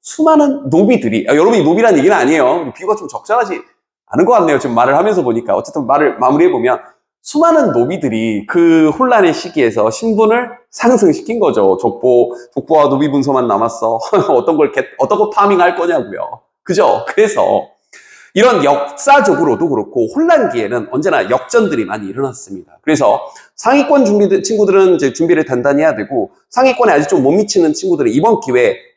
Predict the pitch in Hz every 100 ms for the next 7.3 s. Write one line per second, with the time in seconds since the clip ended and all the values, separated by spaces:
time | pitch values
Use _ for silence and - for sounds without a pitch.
0 | - 170 226 196 175 170 226 220 180 175
1 | 160 160 143 151 175 220 233 196 - 175
2 | 127 95 123 _ - 151 175 160 127 151
3 | 147 147 139 180 190 165 - - 120 190
4 | 220 - 95 123 135 - _ _ _ _
5 | _ - - - 151 151 120 - 156 165
6 | 156 143 143 135 127 160 143 117 107 113
7 | 95 98